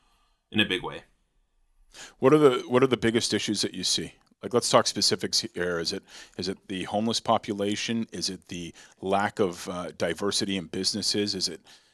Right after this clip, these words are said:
Speaker 2: that we don't have, uh, enough ma and pop shops? Is it, uh,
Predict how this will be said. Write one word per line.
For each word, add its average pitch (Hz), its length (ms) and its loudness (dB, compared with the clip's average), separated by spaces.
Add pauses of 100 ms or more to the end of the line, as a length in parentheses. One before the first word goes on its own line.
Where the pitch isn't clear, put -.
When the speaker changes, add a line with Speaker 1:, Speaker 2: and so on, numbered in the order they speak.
(140)
Speaker 2:
that 82 100 -6
we 87 120 -8
don't 92 260 -2
have, 95 480 -6
uh, 95 320 -6 (220)
enough 98 420 -2
ma 98 320 2
and 98 140 -4
pop 101 300 -2
shops? - 680 2 (420)
Is 92 220 -2
it, 90 340 0
uh, 92 280 0